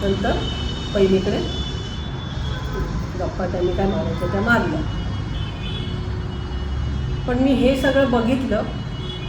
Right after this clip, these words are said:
बघितल्यानंतर थोडंसं विचित्र वाटलं की तिने जो हा प्रकार सांगितला, असेलही प्रत्येकाच्या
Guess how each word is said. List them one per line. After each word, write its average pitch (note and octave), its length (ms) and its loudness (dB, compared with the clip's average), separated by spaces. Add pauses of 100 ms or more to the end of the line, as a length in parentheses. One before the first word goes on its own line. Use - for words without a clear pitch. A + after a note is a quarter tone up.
(720)
बघितल्यानंतर A#3+ 880 4 (1600)
थोडंसं C4+ 380 8
विचित्र C4+ 440 2
वाटलं B3+ 440 6
की B3+ 500 -2
तिने A3+ 260 4
जो A#3+ 80 6
हा A3+ 160 4
प्रकार G#3 380 0
सांगितला, F#3+ 600 2 (2250)
असेलही C#4 500 4
प्रत्येकाच्या A#3 1000 4